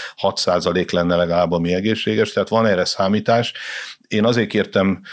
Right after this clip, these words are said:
hogy ez az az összeg, minimum összeg legyen az évi három milliárd, amivel mi elkezdünk dolgozni. Ez a minimum, amivel tudunk a piacon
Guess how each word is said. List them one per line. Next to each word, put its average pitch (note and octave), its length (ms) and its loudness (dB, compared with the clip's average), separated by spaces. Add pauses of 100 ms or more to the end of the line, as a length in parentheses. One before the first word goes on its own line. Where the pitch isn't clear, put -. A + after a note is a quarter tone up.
(140)
hogy - 320 -4
ez G#2+ 240 0
az G2 140 0
az F2 120 0
összeg, F2 360 0
minimum F#2+ 420 2
összeg F2+ 360 -2
legyen F2+ 340 -2
az F2+ 180 0
évi F#2 220 -2
három F#2 280 -2
milliárd, F2 420 -4
amivel F2 320 -2
mi F2 140 -2
elkezdünk F2+ 480 -2
dolgozni. G2+ 560 0 (280)
Ez - 180 0
a F#2+ 60 0
minimum, F2+ 420 2
amivel F2+ 600 2
tudunk F2 380 0
a F2+ 80 2
piacon F2 680 0